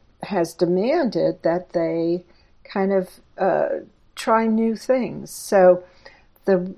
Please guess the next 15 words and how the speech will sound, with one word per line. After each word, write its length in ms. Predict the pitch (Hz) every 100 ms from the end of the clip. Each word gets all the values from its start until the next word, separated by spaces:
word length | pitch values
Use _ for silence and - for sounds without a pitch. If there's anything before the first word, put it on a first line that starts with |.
| 180 -
a 80 | 196
lot 300 | 196 196 214
of 220 | 208 190 - - -
weavers 540 | 190 208 214 208 196
are 120 | 180
experimenting 840 | 180 - - 185 185 170 180 170
with 200 | 160 156
very 300 | - 180 180
fine 680 | 170 - 170 175 180 220 226
weaves, 640 | 233 247 277 302 - - - - - - _
which 340 | 208 202 196 - - 214
w-, 220 | 190 -
they, 160 | 208
you 160 | 202 202
wouldn't 380 | 202 226 180